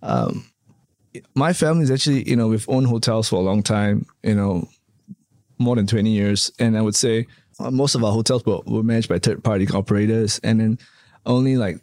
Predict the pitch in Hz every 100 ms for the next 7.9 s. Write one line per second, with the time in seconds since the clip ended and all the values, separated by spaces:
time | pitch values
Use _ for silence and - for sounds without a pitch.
0 | - - 156 113 104 101 107 - - -
1 | 107 104 98 113 110 101 104 90 92 -
2 | 101 92 - - 113 104 117 110 107 101
3 | - 110 117 - 127 101 95 92 101 113
4 | 101 107 - _ _ _ _ _ _ -
5 | 247 127 - 131 117 - - - 151 107
6 | - 131 127 120 120 113 113 110 110 107
7 | 107 139 139 147 - 127 117 107 127